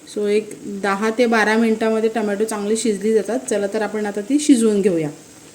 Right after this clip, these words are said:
टमॅटो लवकर शिजण्यासाठी आपण त्यावरती झाकण ठेवून घेऊया, म्हणजे टमॅटो जे आहेत ते पटापट लगेच शिजतील. टमॅटो शिजत असताना मध्ये मध्ये चमचा मारायचा.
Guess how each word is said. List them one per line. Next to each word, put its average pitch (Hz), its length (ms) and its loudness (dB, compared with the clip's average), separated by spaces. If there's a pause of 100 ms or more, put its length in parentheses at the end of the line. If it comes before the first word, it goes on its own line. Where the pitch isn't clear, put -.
(1400)
टमॅटो 240 400 4
लवकर 240 400 4
शिजण्यासाठी 254 560 4
आपण 226 280 2
त्यावरती 214 640 -2 (400)
झाकण 226 340 0
ठेवून 233 260 4
घेऊया, 202 300 4
म्हणजे 214 220 2
टमॅटो 202 420 2
जे 220 120 4
आहेत 214 180 2
ते 262 40 -4
पटापट 220 540 -4
लगेच 220 540 0
शिजतील. 220 400 -4 (2000)
टमॅटो 233 440 4
शिजत 254 240 2
असताना 269 420 4
मध्ये 233 260 6
मध्ये 233 260 6
चमचा 220 380 0
मारायचा. 220 460 0